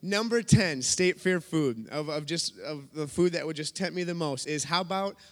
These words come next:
about a foot-long hot dog? Anybody foot-long hot dog fans in here? You gotta have one of those.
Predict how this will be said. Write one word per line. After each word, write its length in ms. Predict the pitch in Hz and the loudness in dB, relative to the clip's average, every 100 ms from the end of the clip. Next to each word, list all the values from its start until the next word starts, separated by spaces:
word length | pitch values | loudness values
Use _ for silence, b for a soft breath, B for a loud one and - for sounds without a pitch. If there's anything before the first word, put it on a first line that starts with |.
| B | B
about 380 | 135 139 156 175 | -8 -4 -2 -2
a 80 | 151 | -4
foot-long 560 | - 175 180 156 160 165 | -2 0 2 0 0 -2
hot 320 | 135 143 - | -4 -4 -2
dog? 340 | 120 98 95 - b b | -4 -4 -10 -18 b b
Anybody 360 | 170 175 175 | 6 10 8
foot-long 480 | 160 175 170 170 156 | 8 4 4 2 2
hot 240 | 151 160 | -2 -2
dog 280 | 180 170 165 | 0 0 0
fans 300 | 156 175 175 | 0 0 0
in 80 | 175 | 0
here? 300 | 180 180 180 B B B | 0 0 0 B B B
You 80 | - | 0
gotta 200 | 165 160 | 2 2
have 200 | 170 160 | 0 0
one 100 | 170 | 0
of 60 | 156 | 2
those. 260 | 165 170 | 2 0